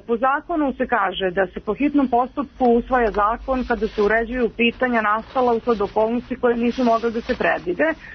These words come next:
odnosno kada nedonošenje tog zakona ima ozbiljne posledice po život i zdravlje ljudi ili bezbednost zemlje. Predlagač treba da obra-, objasni zašto donosi zakon po hitnom postupku. Najčešće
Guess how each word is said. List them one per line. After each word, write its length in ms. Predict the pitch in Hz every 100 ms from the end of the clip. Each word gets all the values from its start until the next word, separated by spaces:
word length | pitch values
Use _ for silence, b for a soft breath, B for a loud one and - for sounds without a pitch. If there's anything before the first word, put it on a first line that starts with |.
| B -
odnosno 520 | 202 226 285 285 269 247
kada 260 | 247 233
nedonošenje 720 | 247 247 254 247 262 269 240 226
tog 180 | 247 233
zakona 520 | 202 208 - 247 247
ima 200 | 247 247
ozbiljne 440 | 240 220 247 262
posledice 560 | 240 220 214 233 202 - -
po 80 | 220
život 340 | 233 233 226
i 60 | 214
zdravlje 360 | 196 196 214
ljudi 300 | 196 175 175
ili 140 | 226 240
bezbednost 720 | 262 220 262 254 262 269 262
zemlje. 520 | 226 208 175 160 - - B B B -
Predlagač 480 | 233 254 254 254 -
treba 260 | 254 247 233
da 120 | 226
obra-, 280 | 220 214 254
objasni 580 | 220 214 208 247 240 202
zašto 420 | 208 208 208 196
donosi 380 | 180 180 202 190
zakon 360 | 196 208 247
po 100 | 220
hitnom 320 | 202 254 262 220
postupku. 500 | 247 277 311 - 277
Najčešće 680 | 254 277 302 285 190 285